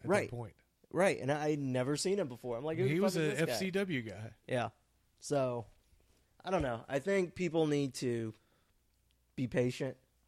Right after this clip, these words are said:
Speaker 2: on N X T, and that's coming from the jaded cynic.
Speaker 1: I don't, I don't see what there is to be patient on. Enjoy the product or don't. Either
Speaker 2: Yeah.
Speaker 1: you like wrestling and you wanna watch it, or you fucking don't.
Speaker 2: Well, and the takeover was so fucking good.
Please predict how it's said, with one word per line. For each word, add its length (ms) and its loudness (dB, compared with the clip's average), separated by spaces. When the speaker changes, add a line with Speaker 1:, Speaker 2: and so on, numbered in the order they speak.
Speaker 2:
on 220 -6
N 140 -6
X 220 -8
T, 260 -4
and 260 -6
that's 220 -4
coming 300 -8
from 200 -10
the 80 -8
jaded 380 -8
cynic. 420 -10
Speaker 1:
I 80 -2
don't, 320 -4
I 60 -2
don't 160 -4
see 100 -4
what 180 -2
there 120 0
is 120 -2
to 60 -14
be 80 -4
patient 380 -8
on. 200 -12
Enjoy 380 0
the 80 -4
product 480 -4
or 140 -6
don't. 480 -6
Either 160 -4
Speaker 2:
Yeah. 160 0
Speaker 1:
you 100 -2
like 220 0
wrestling 600 -2
and 120 -6
you 80 -4
wanna 260 -2
watch 360 -4
it, 80 -8
or 100 -6
you 120 -6
fucking 340 -6
don't. 240 -2
Speaker 2:
Well, 280 6
and 160 2
the 120 4
takeover 540 0
was 120 -6
so 260 -4
fucking 380 -6
good. 340 -6